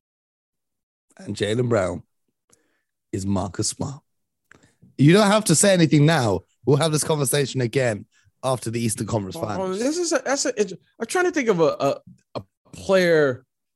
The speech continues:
Speaker 2: that's available. You know, you could, it, the easy answer would be, "Okay, let's put Giannis with them," or, "Let's
Speaker 1: No,
Speaker 2: put
Speaker 1: the, yeah, it
Speaker 2: Joel
Speaker 1: has to
Speaker 2: Embiid."
Speaker 1: make sense. You know, like,
Speaker 2: Like, uh, yeah, I make a sense. I,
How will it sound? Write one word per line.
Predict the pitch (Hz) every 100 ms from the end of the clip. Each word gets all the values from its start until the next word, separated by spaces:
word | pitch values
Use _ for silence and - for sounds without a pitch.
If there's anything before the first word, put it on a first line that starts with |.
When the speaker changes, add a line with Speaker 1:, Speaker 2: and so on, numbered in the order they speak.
| _ -
Speaker 2:
that's | 170 165
available. | 131 135 117 82 78
You | 180
know, | 208
you | 202 170
could, | 202
it, | 185 151
the | -
easy | 269 220 226
answer | 170 160 156
would | 143
be, | 123 127 120 101 _ _ _ _ - - _ _ _ -
"Okay, | 104 - 117
let's | 123
put | - 135
Giannis | 107 113 110 104 -
with | 90
them," | 95 90
or, | 92
"Let's | 92 117 -
Speaker 1:
No, | 202 156
Speaker 2:
put | -
Speaker 1:
the, | -
yeah, | 220 196
it | 147
Speaker 2:
Joel |
Speaker 1:
has | 202 220
to | 214
Speaker 2:
Embiid." | 185
Speaker 1:
make | 170 101
sense. | 92 - 160 113 - - 113
You | 117
know, | 113
like, | 120 117 160 -
Speaker 2:
Like, |
uh, | 131 -
yeah, | 160 117 -
I |
make | 127 143
a | 143
sense. | - 87
I, | 87